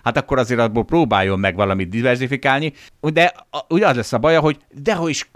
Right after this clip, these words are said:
közben utána fölment a részvénynek az árfolyama, ne foglalkozzon vele, azt meg fogja kapni bónuszban, meg fogja kapni további részvényekben. Tehát az ilyen, ilyen pszichológiai gátakat, azokat le kell tudni építeni, és azzal sokkal jobban jár,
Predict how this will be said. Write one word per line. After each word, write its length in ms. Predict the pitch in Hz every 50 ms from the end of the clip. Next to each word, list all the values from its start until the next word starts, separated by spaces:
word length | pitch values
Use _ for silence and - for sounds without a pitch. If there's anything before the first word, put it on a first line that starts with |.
| _
közben 320 | - - 160 139 127 135 127
utána 280 | 127 - 127 117 113
fölment 420 | 113 - 135 123 113 113 107 92 -
a 60 | 104
részvénynek 440 | 104 107 104 - - 110 101 95 95
az 100 | 101 107
árfolyama, 480 | 123 127 127 - 147 139 135 135 131 - - _ _
ne 160 | - 135 135
foglalkozzon 680 | - - 117 95 95 95 92 90 - 107 95 95 104 101
vele, 140 | 104 107 107
azt 120 | 104 -
meg 160 | - 143 -
fogja 240 | - 123 113 110 101
kapni 300 | - 107 98 - - 85
bónuszban, 640 | 90 131 180 180 165 156 143 117 113 120 117 117 113 _ - _ -
meg 200 | - 131 123 -
fogja 380 | - 127 113 101 101 98 98 - -
kapni 300 | - 104 98 - - 76
további 400 | - - 147 139 131 120 113 120
részvényekben. 640 | 113 113 110 107 - - 120 117 117 110 110 120 117
Tehát 180 | - 135 131 -
az 100 | 151 139
ilyen, 300 | 180 175 170 156 143 135
ilyen 300 | - 151 180 165 147 120
pszichológiai 560 | - - 165 175 165 151 143 131 120 127 123
gátakat, 520 | 117 120 120 120 120 - 113 - 120 113 -
azokat 360 | 113 107 110 - 110 107 - - - - _ -
le 220 | 107 117 127 131
kell 180 | - 120 110 101
tudni 300 | - - 101 92 92 101
építeni, 640 | 117 135 139 - 139 120 - 135 127 123 123 120 113 - - - - - -
és 380 | - 110 117 117 117 - - - _ _
azzal 340 | - 104 120 127 113 117 117
sokkal 420 | 110 - - 123 - - - 101 95
jobban 480 | 95 95 90 82 87 90 90 92 87 95
jár, 540 | - - 107 107 101 98 98 95 92 90 92